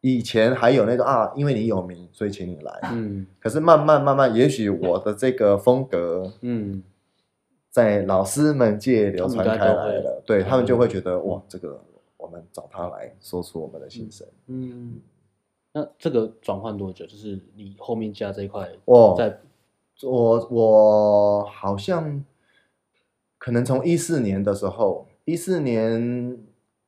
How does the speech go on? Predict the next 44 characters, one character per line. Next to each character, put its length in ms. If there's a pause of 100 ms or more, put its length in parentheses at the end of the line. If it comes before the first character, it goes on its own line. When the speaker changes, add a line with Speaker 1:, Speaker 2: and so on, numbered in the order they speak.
(100)
Speaker 1:
呃， 440
我 140
是 140
一 80
三 160
年 160
去 300 (120)
ted， 280 (480)
Speaker 2:
嗯。 200
Speaker 1:
ted 180
X 220
台 100
北。 360
Speaker 2:
嗯。 320
Speaker 1:
一 100
四 220
年 160
的 100
时 80
候 100
去 200
了 120
一 60
个 100
学 200
校 260
的 400
中 220
国 120
医 80
药 140
大 160
学。 320 (400)
Speaker 2:
嗯。 400
Speaker 1:
啊， 260
也 80
是 200
一 60
个 680
杨 160
世 100
棒 220
医 40
师， 320